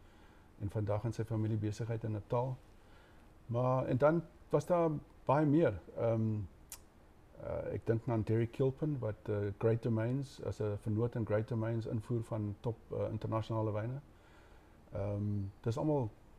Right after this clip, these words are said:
studente wat by ons begin het en ek is vers-, geweldig trots op wat hulle bereik het in die bedryf.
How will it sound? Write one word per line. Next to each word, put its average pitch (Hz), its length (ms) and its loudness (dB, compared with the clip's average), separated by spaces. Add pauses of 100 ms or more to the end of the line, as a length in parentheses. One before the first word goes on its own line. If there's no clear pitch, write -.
(160)
studente 113 440 0
wat 110 160 -4
by 113 60 -8
ons 107 180 -4
begin 110 280 -8
het 98 160 -8
en 104 140 -6
ek 98 120 -8
is 101 300 -10
vers-, 101 340 -12
geweldig 104 420 -2
trots - 340 -6
op 98 160 -10
wat 104 160 -6
hulle 101 140 -6
bereik 101 340 -4
het 107 120 -6
in 104 60 -6
die 101 160 -6
bedryf. 104 260 -6